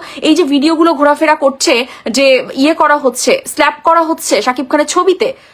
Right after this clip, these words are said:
মানে, এটা কি দেখে আপনাদের একজন বাঙালি হিসেবে ভালো লাগছে? খুব ভালো লাগছে। আপনি শাকিব খানকে হেট করেন, কিন্তু তবুও কি ভালো লাগছে? আমার মনে হয় না কোনো,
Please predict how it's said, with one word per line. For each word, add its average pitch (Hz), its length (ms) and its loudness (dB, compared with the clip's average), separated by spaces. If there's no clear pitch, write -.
মানে, 262 120 -2
এটা 320 220 0
কি 381 120 2
দেখে 294 400 -2
আপনাদের 330 440 0
একজন 269 340 -4
বাঙালি 254 460 2
হিসেবে 226 440 -2
ভালো 294 280 0
লাগছে? - 480 0
খুব 415 220 0
ভালো 381 240 2
লাগছে। 381 300 0
আপনি 370 160 -4
শাকিব 339 260 -2
খানকে 359 200 -4
হেট 381 260 -2
করেন, 185 300 0
কিন্তু 403 180 2
তবুও 349 360 2
কি 415 120 4
ভালো 381 240 0
লাগছে? 392 440 0
আমার 339 200 0
মনে 330 260 0
হয় 359 140 2
না 359 100 0
কোনো, 339 280 0